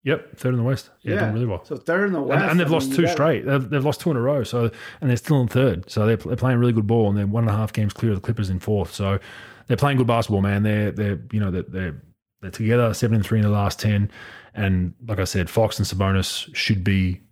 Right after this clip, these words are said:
Speaker 1: you know, shoo-ins for that All-Star game. And I think Sabonis, like I said, it's really good to see a guy that's not, doesn't have all this fanfare, just under the radar,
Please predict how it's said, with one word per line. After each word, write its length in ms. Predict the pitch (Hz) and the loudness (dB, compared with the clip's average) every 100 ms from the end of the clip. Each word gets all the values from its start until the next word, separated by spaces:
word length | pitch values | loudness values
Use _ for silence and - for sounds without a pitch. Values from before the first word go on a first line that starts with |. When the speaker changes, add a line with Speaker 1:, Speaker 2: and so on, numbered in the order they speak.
| _ _ - | _ _ -8
Speaker 1:
you 100 | 95 | -4
know, 80 | |
shoo-ins 380 | 87 113 98 98 | -2 0 0 0
for 80 | 98 | 0
that 180 | 95 95 | 0 0
All-Star 340 | 98 - 101 | 0 0 0
game. 340 | 101 113 151 151 | 2 2 2 2
And 220 | 95 - - - - - - | 0 -4 -10 -20 -20 -20 -12
I 80 | 85 | -6
think 180 | 104 95 | -4 -2
Sabonis, 500 | 92 95 95 90 - | 0 0 0 -2 -4
like 120 | 92 | -6
I 60 | |
said, 280 | 87 95 85 | -2 -2 -2
it's 220 | 90 - | -4 -4
really 140 | 107 95 | 0 2
good 100 | 92 | 2
to 60 | |
see 180 | 87 98 | 0 -2
a 40 | 87 | 0
guy 280 | 90 90 | 2 2
that's 200 | 87 - | 0 -2
not, 340 | 107 90 - - | -2 -2 -4 -4
doesn't 160 | 104 101 | -2 2
have 80 | |
all 60 | 98 | 2
this 160 | 95 - | 0 0
fanfare, 520 | 104 101 92 98 95 | -2 0 0 0 0
just 460 | 90 - - - _ _ _ | -2 -6 -8 -10 _ _ _
under 200 | 113 101 | -4 -2
the 100 | 95 | 0
radar, 520 | 92 95 92 92 92 | 0 0 0 0 -2